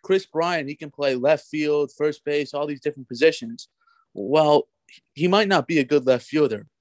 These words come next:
I mean, looking at the numbers. So if you give up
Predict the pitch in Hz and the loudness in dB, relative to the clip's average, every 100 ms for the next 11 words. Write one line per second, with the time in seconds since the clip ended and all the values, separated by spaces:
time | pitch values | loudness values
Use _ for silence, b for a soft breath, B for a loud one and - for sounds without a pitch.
0 | _ _ 123 127 127 117 _ _ _ _ | _ _ -12 -8 -6 -8 _ _ _ _
1 | _ _ _ - 135 135 127 123 127 131 | _ _ _ -2 -2 2 2 2 2 2
2 | 113 104 - b b b b - - 156 | 2 -2 -6 b b b b -12 0 4
3 | 147 147 - _ _ _ _ _ 160 156 | 6 4 0 _ _ _ _ _ -4 -4
4 | 180 196 208 240 - 180 175 | -6 -4 0 0 2 0 0